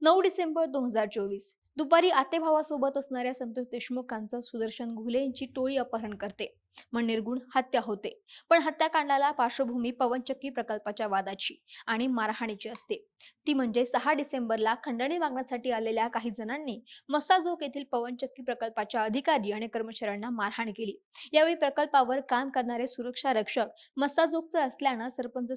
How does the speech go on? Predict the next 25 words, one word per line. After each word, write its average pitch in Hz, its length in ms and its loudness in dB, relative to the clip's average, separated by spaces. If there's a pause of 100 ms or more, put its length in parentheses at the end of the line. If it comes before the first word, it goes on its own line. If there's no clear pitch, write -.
संतोष 240 340 -6
देशमुख 220 420 -2
या 247 160 -2
प्रकरणात 233 480 -4
मध्यस्थी 233 420 -4
करतात 190 340 -4 (380)
आणि 240 120 2
मारहाण 240 400 0
करणाऱ्यांवरती 233 840 0 (360)
गुन्हा 320 200 0
दाखल 269 320 2
करण्याची 226 380 -4
मागणी 208 280 -4
करतात. 202 280 -6 (320)
याचा 220 220 0
राग 226 340 2
मनात 220 240 -4 (120)
धरून 254 220 0 (300)
अपहरणकर्त्यांनी 285 880 4
आपल्या 240 280 -2
भावाचा 233 400 -6
निर्घृण 226 360 -4 (140)
खून 381 300 -2
केला 233 220 0
असावा, 220 380 0